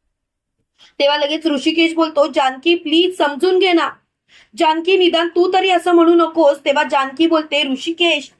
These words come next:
आज मी खऱ्या अर्थाने हरले. ऋषिकेश, आज मला असं वाटतंय की तुम्ही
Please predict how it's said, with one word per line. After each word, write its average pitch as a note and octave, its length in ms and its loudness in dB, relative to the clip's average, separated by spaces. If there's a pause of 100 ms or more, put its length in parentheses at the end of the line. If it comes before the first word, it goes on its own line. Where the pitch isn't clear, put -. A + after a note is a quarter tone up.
(360)
आज D4+ 360 -2
मी E4 240 0
खऱ्या C#4+ 260 2
अर्थाने D#4 340 -2
हरले. C4 380 0 (760)
ऋषिकेश, F4 640 0
आज E4+ 240 -2
मला E4+ 280 4
असं E4 240 0
वाटतंय E4+ 340 0
की F4 240 -2
तुम्ही D#4 380 2